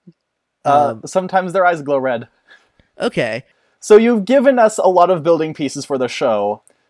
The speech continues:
Speaker 1: So here's my idea, is that, like, it would start with them gearing up for their P T A festival or whatever in the Raccoon City suburbs.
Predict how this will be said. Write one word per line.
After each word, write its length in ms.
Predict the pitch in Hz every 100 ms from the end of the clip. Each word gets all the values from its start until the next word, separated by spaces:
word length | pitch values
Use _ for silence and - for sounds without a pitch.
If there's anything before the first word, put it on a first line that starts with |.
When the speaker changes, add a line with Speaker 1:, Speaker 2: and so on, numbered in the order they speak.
| _
Speaker 1:
So 140 | 170
here's 260 | 175 254 214
my 180 | 190
idea, 360 | 175 147 131 107
is 140 | 139 131
that, 160 | 147
like, 340 | 143 139 127 - _ _ _ _
it 100 | 170
would 200 | 170 175
start 800 | - - - 185 208 240 - - _ _ _
with 260 | - 165 170
them 180 | 180 165
gearing 260 | 151 147
up 120 | 143 -
for 100 | 151
their 120 | 135
P 220 | - 147
T 220 | 143 143
A 240 | 127 123 123
festival 500 | - 117 - 120 120
or 140 | 117
whatever 560 | 113 113 107 104 110 _
in 160 | 127 127
the 80 | 123
Raccoon 380 | 120 113 143 127
City 220 | 143 123
suburbs. 680 | - 113 104 104 117 -